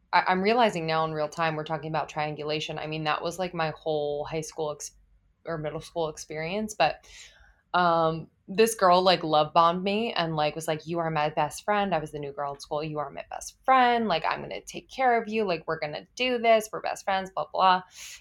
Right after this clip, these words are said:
And then when I started to kind of shine in the way that I intended to at this school, 'cause it was all about theater, and I auditioned for things and was getting parts,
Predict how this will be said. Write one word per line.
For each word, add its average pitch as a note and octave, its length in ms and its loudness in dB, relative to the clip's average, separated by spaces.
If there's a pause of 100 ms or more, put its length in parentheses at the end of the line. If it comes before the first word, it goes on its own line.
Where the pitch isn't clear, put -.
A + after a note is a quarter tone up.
(240)
And F3+ 220 2
then E3 200 2
when D#3+ 140 -2
I D#3 160 0
started D#3 500 -4 (140)
to D3 360 -8
kind E3+ 240 -6
of D3+ 160 -4 (260)
shine G3+ 520 2
in E3 100 -2
the D#3 80 0
way D3+ 240 2
that D3+ 240 0
I D3 600 0 (500)
intended G3 720 2
to D#3 220 -2
at C#3+ 140 -2
this D3+ 160 -6
school, D3+ 300 -4
'cause D3+ 180 -12
it D#3 80 -4
was D3+ 120 -6
all D3 160 0
about - 320 -2
theater, D#3 500 -4
and D#3+ 160 -6
I C#3+ 200 -8 (120)
auditioned G#3+ 460 -4
for G#3 100 -4
things F3+ 460 -4
and D3 100 -6
was C#3+ 120 -10
getting C#3+ 260 -8
parts, F3 500 -4